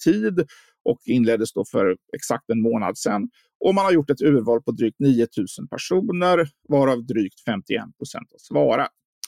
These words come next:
Nu blir ju detta lite grann som börsnoteringarna förr i tiden eller sjörapporter, men så här lyder då domen.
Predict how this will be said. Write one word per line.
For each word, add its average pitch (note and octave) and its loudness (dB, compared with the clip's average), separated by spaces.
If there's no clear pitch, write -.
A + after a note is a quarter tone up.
Nu F#3 2
blir A3 2
ju G#3 4
detta F#3+ 2
lite E3 2
grann D#3+ 2
som D3 0
börsnoteringarna F3 0
förr C#3 4
i A#2+ 2
tiden B2 2
eller B2 4
sjörapporter, C#3+ 0
men C3+ 0
så E3 0
här D#3 0
lyder C#3+ 4
då A2+ 0
domen. A#2 0